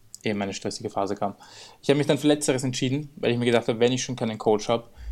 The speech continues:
und selbst schon hin und wieder mit Training nicht die besten Erfahrungen gemacht habe, was meinen passiven Bewegungsapparat angeht, wollte ich einfach das Risiko nicht eingehen. Und da ich schon ein bisschen Zwicken gespürt habe, gemerkt habe, dass die Zahlen nicht mehr nach oben gehen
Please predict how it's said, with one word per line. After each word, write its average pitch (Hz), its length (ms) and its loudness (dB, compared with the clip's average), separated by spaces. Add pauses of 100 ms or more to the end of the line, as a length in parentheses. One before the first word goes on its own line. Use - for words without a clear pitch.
(120)
und 120 120 -4
selbst 117 300 2
schon 113 420 -2
hin 123 160 0
und 117 100 0
wieder 117 160 2
mit 110 200 -4
Training 113 260 2
nicht 110 160 -6
die 110 60 0
besten 110 240 0
Erfahrungen 107 360 0
gemacht 101 280 0
habe, 101 100 0
was 101 140 -4
meinen 104 160 -4
passiven 110 380 -6
Bewegungsapparat 104 600 -2
angeht, 101 300 -2 (440)
wollte 214 220 4
ich 220 60 0
einfach 113 160 -2
das 104 140 -8
Risiko 107 280 -4
nicht 104 160 -2
eingehen. 101 280 0
Und 98 120 -2
da 104 120 2
ich 104 120 -2
schon 110 160 -2
ein 107 140 -2
bisschen 127 320 -2
Zwicken 131 280 -2
gespürt 113 400 -2
habe, 104 240 0
gemerkt 104 300 0
habe, 107 100 0
dass - 140 -4
die 120 100 -6
Zahlen 107 220 2
nicht 104 140 -2
mehr 107 100 -4
nach 104 100 -2
oben 107 220 -2
gehen 107 300 0